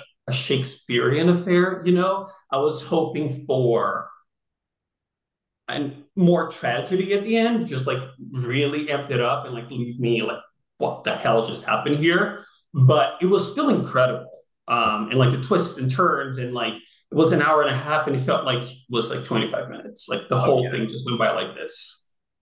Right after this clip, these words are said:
Speaker 2: It felt like, I'm sure it felt like a, like, a full feature film. Did, did the person who you want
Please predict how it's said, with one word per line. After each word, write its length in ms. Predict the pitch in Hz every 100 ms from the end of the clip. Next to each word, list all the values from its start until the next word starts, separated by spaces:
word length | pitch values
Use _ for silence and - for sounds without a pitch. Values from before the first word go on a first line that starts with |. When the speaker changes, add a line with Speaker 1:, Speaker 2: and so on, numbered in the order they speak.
| -
Speaker 2:
It 140 | -
felt 180 | 123 101
like, 240 | 98 90
I'm 140 | 87 95
sure 180 | - 107
it 100 | -
felt 140 | 90
like 220 | 82 78
a, 320 | 80 71 69 -
like, 140 | 80 76
a 80 | 76
full 320 | - 95 90
feature 380 | - 92 - 71
film. 500 | 95 92 76 71 95
Did, 320 | 113 101 -
did 160 | 135
the 260 | 123 123 - -
person 420 | 156 151 147 135
who 300 | 139 135 123
you 240 | 104 110
want 440 | 95 101 95 95